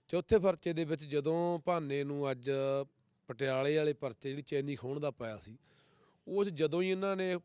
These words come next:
ਕੋਰਟ 'ਚ ਪੇਸ਼ ਕੀਤਾ, ਤਾਂ ਨਾਲ ਦੀ ਨਾਲ ਉਹਨੂੰ ਜੇਲ੍ਹ ਛੱਡਣ ਤੋਂ ਪਹਿਲਾਂ ਮੋਹਾਲੀ ਵਾਲੇ ਲੈ ਗਏ। ਉੱਥੇ ਇੱਕ ਦੋ ਸੌ ਚੁਰਾਨਵੇਂ, ਅ, ਤਿੰਨ ਸੌ ਸਤਾਸੀ ਦਾ ਪਰਚਾ, ਨਾਲ ਇਹਦੇ ਭਰਾ ਅਮਨੇ ਨੂੰ ਵੀ ਪਾਤਾ।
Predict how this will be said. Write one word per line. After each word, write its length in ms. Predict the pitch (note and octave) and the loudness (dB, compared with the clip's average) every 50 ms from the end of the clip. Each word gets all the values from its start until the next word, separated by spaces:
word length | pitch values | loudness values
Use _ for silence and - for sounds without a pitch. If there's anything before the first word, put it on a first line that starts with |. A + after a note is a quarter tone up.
| _ | _
ਕੋਰਟ 260 | - D#3 D3+ D#3 D3 | -6 -4 -2 -4 -4
'ਚ 80 | - D3+ | -6 -8
ਪੇਸ਼ 320 | C#3+ - C#3+ C#3+ C3 - | -10 -4 -2 -2 -2 -2
ਕੀਤਾ, 420 | - - B2 - - C#3 B2 A2+ - - - _ _ - G3 - _ _ - - | -4 -6 -6 -6 -4 -4 -6 -6 -6 -12 -20 _ _ -20 -20 -20 _ _ -8 -4
ਤਾਂ 80 | F3+ F3 | -2 -2
ਨਾਲ 380 | E3+ D3+ D3 D3 D3+ D#3 E3 | 0 0 2 4 4 4 4
ਦੀ 100 | E3 F3+ | 2 0
ਨਾਲ 280 | F3+ E3+ E3 D#3+ D#3 E3 | 0 0 2 2 0 0
ਉਹਨੂੰ 420 | D#3+ E3 E3 E3 E3+ E3 F3 - _ _ _ - | 0 -2 -2 -2 -2 -2 -4 -6 _ _ _ -12
ਜੇਲ੍ਹ 240 | A#2+ B2+ D3 F3 F#3 | -6 -2 -2 -2 0
ਛੱਡਣ 300 | - E3 D3+ C#3+ D3+ D3 | 0 -2 -2 -2 -2 -2
ਤੋਂ 140 | B2+ D3 C#3+ | -2 -2 -2
ਪਹਿਲਾਂ 440 | - - C#3 D3+ E3 D#3 D3 D3+ D3 _ _ _ _ _ _ - | -2 -2 -4 -2 0 0 0 -2 -4 _ _ _ _ _ _ -10
ਮੋਹਾਲੀ 400 | D3+ C#3+ C#3+ D#3+ D3 C3 B2+ B2+ | -4 0 2 2 2 2 0 -4
ਵਾਲੇ 160 | B2+ B2 B2 | -4 -4 -4
ਲੈ 140 | A2+ A2 G2+ | -6 -8 -10
ਗਏ। 160 | G2 F#2 F2 E2+ - _ _ _ _ _ _ _ _ - D3+ | -14 -16 -20 -20 -20 _ _ _ _ _ _ _ _ -6 -2
ਉੱਥੇ 340 | D3+ D#3+ - - - F3+ | -2 -2 0 2 2 2
ਇੱਕ 140 | F3+ - - | 2 2 -2
ਦੋ 200 | D3+ C3+ D#3 D3+ | -4 -2 -2 -4
ਸੌ 320 | C3 - D#3+ D#3+ D#3+ D#3 C#3+ - | -2 0 0 2 2 0 -2 -2
ਚੁਰਾਨਵੇਂ, 640 | - D3+ C#3+ C3+ C#3 C#3 C#3+ D3 D3 D3 C#3+ C#3+ C#3 | -2 -2 -2 -2 -4 -6 -4 -2 -2 -2 -2 -2 -6
ਅ, 760 | - _ _ _ _ _ _ _ _ _ _ - C3+ C3 B2+ | -10 _ _ _ _ _ _ _ _ _ _ -10 -8 -8 -6
ਤਿੰਨ 220 | A2 - C#3 C3+ | -4 -6 -6 -4
ਸੌ 160 | A#2+ C#3 C3+ | -4 -6 -6
ਸਤਾਸੀ 420 | A#2+ - - C3+ A#2+ - - - C#3 | -6 -6 -6 -6 -6 -6 -6 -6 -4
ਦਾ 100 | C3 C3 | -4 -4
ਪਰਚਾ, 460 | - - B2 A#2 - - B2+ A#2 A#2 - _ _ _ _ _ _ _ _ - | -4 -4 -8 -6 -6 -6 -6 -6 -6 -8 _ _ _ _ _ _ _ _ -10
ਨਾਲ 360 | C3+ C3+ C3+ C3+ C#3 C#3+ D3+ | -6 -2 2 4 6 6 6
ਇਹਦੇ 140 | D#3+ E3 E3+ | 6 4 2
ਭਰਾ 320 | C#3+ - F3 E3 D3 C#3+ D3+ _ _ _ - C#3+ | 0 2 2 4 4 2 0 _ _ _ -4 -4
ਅਮਨੇ 220 | D#3 E3 E3+ E3+ | -2 0 2 2
ਨੂੰ 100 | E3+ E3 | 4 2
ਵੀ 80 | D#3 D3+ | 2 0
ਪਾਤਾ। 380 | A#2 - G2 F2+ - - - | -2 -6 -12 -12 -14 -20 -20